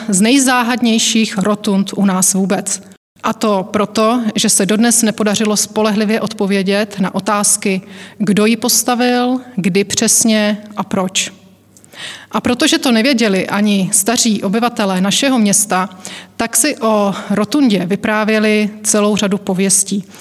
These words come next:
A já, když dovolíte, tak vám tady převyprávím alespoň dvě. Ta první a asi známější pověst hovoří o tom, že na tomto místě se zjevila sama svatá Kateřina se zástěrou plnou kamení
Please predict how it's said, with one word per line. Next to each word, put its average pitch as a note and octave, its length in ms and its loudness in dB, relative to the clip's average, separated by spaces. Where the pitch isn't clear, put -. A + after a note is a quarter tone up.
A A3 80 0
já, G#3 180 2
když G#3+ 200 2
dovolíte, G3 420 0
tak G3+ 180 -4
vám G#3 160 0
tady G#3 200 0
převyprávím G#3 880 0
alespoň G3+ 480 0
dvě. F#3+ 300 0
Ta B3+ 120 0
první A3+ 540 2
a A3 120 -2
asi A3 220 0
známější G3+ 640 2
pověst G3+ 720 0
hovoří B3+ 440 0
o G#3+ 80 0
tom, G3+ 400 0
že G3+ 340 0
na G#3+ 120 0
tomto C#4+ 300 0
místě G3+ 380 2
se G3+ 260 2
zjevila G#3+ 400 2
sama C4 280 2
svatá B3+ 380 0
Kateřina G#3+ 600 0
se G#3 160 2
zástěrou G3+ 540 0
plnou F3+ 280 -2
kamení G#3+ 540 2